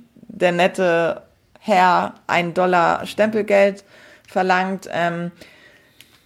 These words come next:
sollte man vielleicht nicht bezahlen, aber wir fanden, also man muss es vielleicht spontan in der Situation entscheiden.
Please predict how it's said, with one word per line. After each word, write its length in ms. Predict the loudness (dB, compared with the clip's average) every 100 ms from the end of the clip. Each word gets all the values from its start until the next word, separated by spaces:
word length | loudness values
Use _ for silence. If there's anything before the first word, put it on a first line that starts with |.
| -20 -6
sollte 380 | 2 2 2
man 180 | 0 0
vielleicht 300 | 2 0 0
nicht 160 | -6 -6
bezahlen, 540 | -6 -2 2 2 2
aber 420 | 2 2 4 2 0
wir 160 | -4 -4
fanden, 800 | 0 0 0 -6 -4 -4 -6 -2
also 260 | 0 2 0 -4 -12 -16 -4
man 220 | 0 2
muss 140 | 0
es 120 | -2
vielleicht 240 | 0 0 0
spontan 440 | -4 -4 0 0
in 120 | 0 -2
der 80 |
Situation 600 | -4 -2 -2 -2 -2 -4 -4
entscheiden. 680 | -6 -2 2 2 0 -8